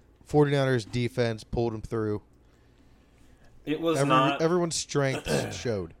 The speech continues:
Speaker 2: It was not as, uh, there was a lot of good narratives and stories for, like, each of these games, and then they all, like, kinda looked to, like, to be good games at the beginning of the weekend, and they were all kind of, it was a,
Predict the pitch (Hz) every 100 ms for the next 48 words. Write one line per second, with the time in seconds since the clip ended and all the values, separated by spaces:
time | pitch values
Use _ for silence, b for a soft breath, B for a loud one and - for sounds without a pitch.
0 | _ 123 131 127 139 135 117 110 104 92
1 | - - 95 90 85 82 - _ _ b
2 | b b b - 131 131 127 135 127 123
3 | 98 101 107 110 98 92 - 101 101 101
4 | - 104 101 98 101 101 104 104 98 110
5 | 107 113 117 95 90 85 85 - 90 87
6 | 87 85 82 73 - _ _ _ _ -
7 | 107 98 95 95 - 98 90 - 90 90
8 | 90 92 90 90 92 101 104 - 98 90
9 | 87 92 98 101 107 107 117 113 117 b
10 | b b b b 104 104 101 98 92 -
11 | 95 90 85 - - _ _ _ - 190
12 | 196